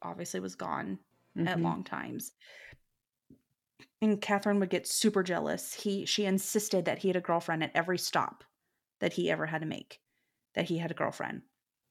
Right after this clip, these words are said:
Speaker 1: And then she would, anytime that that happened, they got in a fight about her being jealous, she would kick him out of his, of her apartment. And then a few days later would go back to his apartment and beg for him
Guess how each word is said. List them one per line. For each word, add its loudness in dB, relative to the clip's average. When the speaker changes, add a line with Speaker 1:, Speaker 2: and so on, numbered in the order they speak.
Speaker 1:
And 2
then 4
she 4
would, 4
anytime 0
that 0
that 4
happened, -2
they -4
got 4
in -2
a -2
fight -2
about 0
her -2
being -2
jealous, -2
she -2
would -4
kick 0
him 2
out 2
of -4
his, -2
of -8
her 0
apartment. -2
And 6
then 4
a -4
few 2
days 2
later 0
would 0
go 0
back -2
to 4
his 2
apartment -2
and -2
beg 2
for -8
him -4